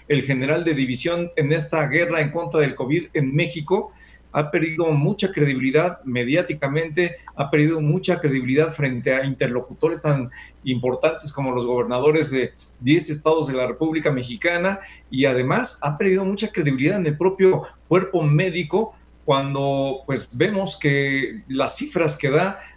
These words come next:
han tenido muchas, eh, mu-, mu-, muchas, eh, muchas veces han sido corregidas y la estrategia está fallando, tan está fallando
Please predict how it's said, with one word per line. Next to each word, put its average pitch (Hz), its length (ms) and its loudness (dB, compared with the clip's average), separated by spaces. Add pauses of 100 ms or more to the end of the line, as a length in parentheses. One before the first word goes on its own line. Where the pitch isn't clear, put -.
(100)
han 151 160 -2
tenido 180 520 2
muchas, 160 640 0
eh, 135 340 0 (320)
mu-, 156 280 0
mu-, 175 260 0
muchas, 175 400 2
eh, 131 560 2
muchas 180 320 -2
veces 175 300 -2
han 175 100 -2
sido 185 240 0
corregidas 185 680 0 (240)
y 131 120 0
la 135 80 4
estrategia 160 580 0
está 156 240 0
fallando, 175 640 0
tan 151 220 2
está 151 220 -2
fallando 185 580 0